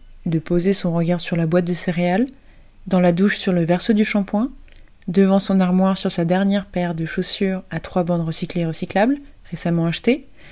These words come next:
dans la rue sur le graffiti politique révolutionnaire, sur les réseaux sociaux sur la dernière publication sponsorisée de son influenceur préféré, rien n'est laissé au hasard. L'époque a changé,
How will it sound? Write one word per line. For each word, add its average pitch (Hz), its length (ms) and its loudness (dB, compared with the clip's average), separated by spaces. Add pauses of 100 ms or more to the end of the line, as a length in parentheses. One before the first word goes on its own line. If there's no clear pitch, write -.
(340)
dans 196 160 6
la 240 140 8
rue 240 120 6
sur 220 200 0
le 190 80 2
graffiti 185 400 -2
politique 190 400 0
révolutionnaire, 214 680 2 (520)
sur - 220 -2
les 175 100 4
réseaux 196 220 4
sociaux 208 360 0
sur 208 200 -2
la 175 80 0
dernière 180 360 0
publication 170 520 -4
sponsorisée 196 800 2 (260)
de 175 60 0
son 165 220 -2
influenceur 165 420 -4
préféré, 190 580 -2 (400)
rien 202 380 2
n'est 196 100 4
laissé 170 320 0
au 175 80 0
hasard. 160 340 -4 (840)
L'époque 175 360 0
a 175 40 4
changé, 190 480 0